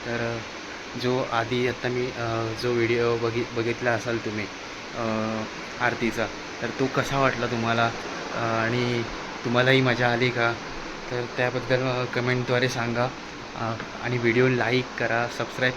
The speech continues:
करा आणि असं मधू-, मध्ये स्क्रोल करू नका, म्हणजे तुम्हाला त्याची ती लिंक, अ, म्हणजे लिंक असेल ती तुटून जाईल.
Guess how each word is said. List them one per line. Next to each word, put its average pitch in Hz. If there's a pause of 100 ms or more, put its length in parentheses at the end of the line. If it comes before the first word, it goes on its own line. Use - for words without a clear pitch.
करा 123 (100)
आणि 139
असं 139 (320)
मधू-, 123
मध्ये 127
स्क्रोल 127
करू 127
नका, 123 (340)
म्हणजे 123
तुम्हाला 127
त्याची 131
ती 131
लिंक, 127
अ, 127 (560)
म्हणजे 120 (760)
लिंक 131
असेल 123
ती 139
तुटून 139
जाईल. 104